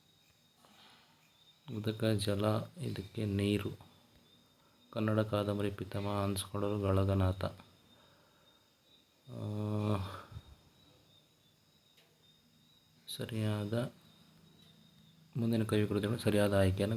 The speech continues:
ಗುರುತಿಸಬೇಕು. ದ ರಾ ಬೇಂದ್ರೆ ನಾದಲ್ಲಿ ಗೋಪಾಲಕೃಷ್ಣ ಸಮಾಜದ ಗೀತಗಳು, ದ ರಾ ಬೇಂದ್ರೆ ಅವರ ನಾದಲೀಲೆ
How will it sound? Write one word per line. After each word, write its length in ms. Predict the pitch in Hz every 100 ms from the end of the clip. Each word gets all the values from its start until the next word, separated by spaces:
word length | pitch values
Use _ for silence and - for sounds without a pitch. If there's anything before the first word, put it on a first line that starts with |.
| 104
ಗುರುತಿಸಬೇಕು. 580 | 98 98 98 - 95 95
ದ 40 | 95
ರಾ 80 | 98
ಬೇಂದ್ರೆ 240 | 98 98 98
ನಾದಲ್ಲಿ 300 | 92 92 92
ಗೋಪಾಲಕೃಷ್ಣ 460 | 92 95 92 95 95
ಸಮಾಜದ 300 | 92 92 92 92
ಗೀತಗಳು, 460 | 87 92 92 98 147 - _ - _ - - _ - - 110
ದ 100 | 101
ರಾ 80 | 101 98
ಬೇಂದ್ರೆ 300 | 98 95 95
ಅವರ 160 | 90 104 98 95 98 - - - 104
ನಾದಲೀಲೆ 640 | 98 92 90 90 87 92